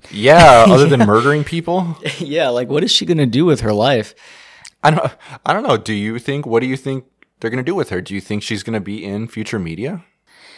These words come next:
Speaker 1: If they put her in other media, I feel like we're gonna see her make this total one eighty turn. It, 'cause if they, if they choose to use her elsewhere, they're not gonna have her live a normal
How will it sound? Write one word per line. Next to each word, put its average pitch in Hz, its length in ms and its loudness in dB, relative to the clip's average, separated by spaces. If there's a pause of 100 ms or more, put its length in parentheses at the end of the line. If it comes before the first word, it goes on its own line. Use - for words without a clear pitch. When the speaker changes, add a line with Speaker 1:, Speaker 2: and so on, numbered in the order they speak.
(480)
Speaker 1:
If 151 240 0
they 180 120 0
put 147 220 -6
her 127 100 -2
in 123 80 -2
other 117 220 -2
media, 98 600 -4
I 98 120 -6
feel 107 240 -8
like 113 200 -6
we're 120 80 -6
gonna 113 220 -4
see 110 220 -4
her 101 180 -6
make 92 200 -10
this - 260 -8
total 107 760 -4 (140)
one 95 580 -8
eighty 98 720 -10 (240)
turn. 92 720 -8 (840)
It, - 440 -10
'cause 131 140 -6
if 143 80 -10
they, 143 280 -6
if - 160 -4
they 214 100 -4
choose 139 300 -2
to - 100 -6
use 87 300 -8
her - 160 -6
elsewhere, 139 600 -4 (260)
they're 120 100 0
not 120 240 0
gonna 101 160 -8
have 82 260 -10
her 92 120 -10
live 82 180 -10
a 82 40 -10
normal 73 380 -10